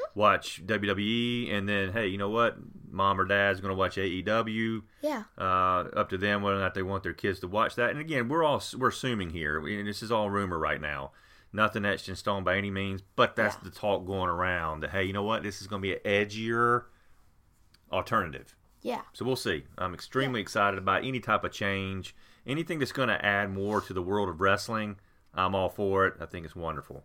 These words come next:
Speaker 2: Oh, yeah.
Speaker 1: All right, so going on to the next topic. Raw ratings are down right now. Now,
Speaker 2: Yeah.
Speaker 1: before I jump into this,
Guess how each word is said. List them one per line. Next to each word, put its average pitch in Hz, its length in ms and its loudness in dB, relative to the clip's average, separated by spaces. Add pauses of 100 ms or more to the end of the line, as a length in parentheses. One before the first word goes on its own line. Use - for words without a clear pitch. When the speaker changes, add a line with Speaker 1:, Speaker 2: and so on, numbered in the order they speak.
(120)
Speaker 2:
Oh, 262 80 -6
yeah. 214 260 -6 (300)
Speaker 1:
All 120 100 4
right, 107 140 6
so 123 260 6
going 110 360 0
on 127 100 2
to - 80 -12
the 113 80 -4
next 113 240 -2
topic. 85 400 2 (840)
Raw 104 260 4
ratings 120 380 6
are 107 60 0
down 107 280 4
right 87 180 2
now. 82 200 0
Now, 92 320 0
Speaker 2:
Yeah. 101 360 -12
Speaker 1:
before 127 260 0
I 156 80 8
jump 131 280 2
into 113 180 2
this, 90 520 2